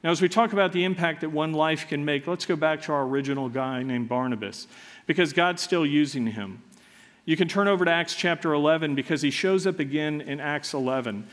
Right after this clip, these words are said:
Now, as the gospel is spreading and it's going out, remember that it was predominantly the Jews who were coming to faith first. They not only had the background about the promised Messiah, the pr-,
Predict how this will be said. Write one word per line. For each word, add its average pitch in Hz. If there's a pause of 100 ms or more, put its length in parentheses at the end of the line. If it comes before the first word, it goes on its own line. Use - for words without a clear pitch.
(220)
Now, 180
as 180
the 180
gospel 202
is -
spreading 170
and 139
it's 139
going 160
out, 147
remember 185
that 180
it 165
was 160
predominantly 160
the 131
Jews 156
who 147
were 139
coming 151
to 135
faith 147
first. 170
They 139
not 156
only 147
had 139
the 127
background 143
about 139
the 135
promised 139
Messiah, 147 (540)
the 135
pr-, -